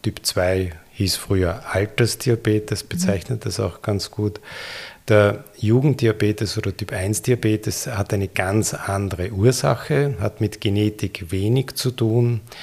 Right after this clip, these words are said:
ist eine Autoimmunerkrankung, das heißt, der Körper produziert gegen die insulinproduzierenden Zellen in der Bauchspeicheldrüse Abwehrstoffe und vernichtet sozusagen seine eigene Insulinproduktion.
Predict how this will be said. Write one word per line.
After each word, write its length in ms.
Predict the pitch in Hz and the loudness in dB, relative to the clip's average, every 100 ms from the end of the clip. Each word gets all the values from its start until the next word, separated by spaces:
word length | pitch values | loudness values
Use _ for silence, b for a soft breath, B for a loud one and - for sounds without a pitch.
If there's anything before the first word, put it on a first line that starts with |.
| B B B | B B B
ist 300 | 110 104 - | -2 -2 -2
eine 380 | 104 104 101 - | -2 0 0 -2
Autoimmunerkrankung, 1300 | - 104 - 104 98 110 139 151 - 110 120 - 113 | -2 0 0 0 4 4 4 2 0 -2 -2 -2 -2
das 160 | 101 - | -2 -2
heißt, 200 | 101 - | -2 -2
der 80 | 95 | -6
Körper 520 | - 101 104 - 117 | -2 -2 0 0 0
produziert 920 | - - 98 98 - - 120 131 - | 0 -4 -2 -2 -2 0 0 0 -2
gegen 320 | 104 98 104 | -2 0 -2
die 160 | 113 113 | -2 -2
insulinproduzierenden 2000 | 98 - 92 95 120 139 139 98 101 101 - - 120 127 123 117 117 110 101 - | -2 0 0 2 2 2 0 -4 -2 -2 -2 -2 0 2 0 0 0 2 0 -4
Zellen 440 | - 98 107 113 | -2 0 2 2
in 120 | 107 98 | 0 -2
der 80 | |
Bauchspeicheldrüse 1200 | 95 98 104 - 123 113 117 113 117 113 120 113 113 B B B | 2 2 2 2 2 2 0 -2 0 2 2 0 -2 B B B
Abwehrstoffe 880 | B 110 110 107 95 - 104 - - 107 113 - | B -2 0 0 0 0 0 0 0 0 -2 -6
und 140 | 98 | -4
vernichtet 480 | - 104 107 - 113 | 0 2 2 0 -4
sozusagen 640 | - 104 - 101 98 92 | -4 -4 -4 -2 -2 -2
seine 380 | 85 - 98 101 | -4 0 0 0
eigene 420 | 98 95 101 101 | 0 0 0 0
Insulinproduktion. 1300 | 98 95 95 98 98 87 85 85 - 90 85 92 101 | 0 -2 0 0 0 -2 -4 -4 -8 -6 -4 -2 -4